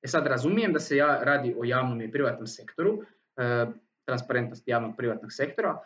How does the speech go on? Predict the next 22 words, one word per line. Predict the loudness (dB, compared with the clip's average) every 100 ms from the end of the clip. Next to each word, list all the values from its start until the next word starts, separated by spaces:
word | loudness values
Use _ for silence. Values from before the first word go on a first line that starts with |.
| _ -4
ali | -2 2
jesmo | 2 2 0
li | 2
mi | 4 4
kao | 4 0
društvo | 0 -2 -4 0 -2 0
na | 0
neki | 0 0 -2
način | 2 2 0 -2 -2 -8 _ _ _ _ _ _ 2
previše | 4 4 0
zatvoreni | 2 2 2 0 0 -2
da | -4
bismo | -4 -4
bili | 0 2 2
transparentni | -2 -4 -4 -2 -2 -2 -4 -4 -10 _ _ _ _ _ 0
ili | 6 6
misliš | 6 2 -2
da |
se | -6 -2
to | 0
može | 2 2
mijenjati? | 0 0 -2 -8